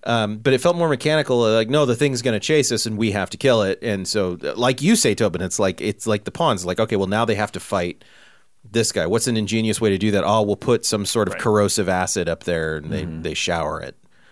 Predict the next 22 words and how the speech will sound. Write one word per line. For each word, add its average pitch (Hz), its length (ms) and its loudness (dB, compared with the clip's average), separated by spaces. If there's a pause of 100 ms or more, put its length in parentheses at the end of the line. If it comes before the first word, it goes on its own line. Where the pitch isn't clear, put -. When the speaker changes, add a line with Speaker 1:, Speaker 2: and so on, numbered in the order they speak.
(120)
Speaker 1:
with - 180 -8
that - 220 -6
stuff. - 500 -12 (580)
Like, 82 280 -14
okay. - 440 -10 (220)
Speaker 2:
Right, 185 320 2
and 185 100 -4
also 220 200 2
there's, 226 260 4
like, 196 300 2 (160)
Speaker 1:
<laughs> - 1400 -12
Speaker 2:
I 185 60 2
mean, 196 360 2 (680)
John 196 320 2
Connor 214 340 0
robot 143 420 2
isn't, 170 320 0
like, 165 300 -2
actively 175 640 2
trying 175 440 0
to, - 140 -6
like, 147 200 -4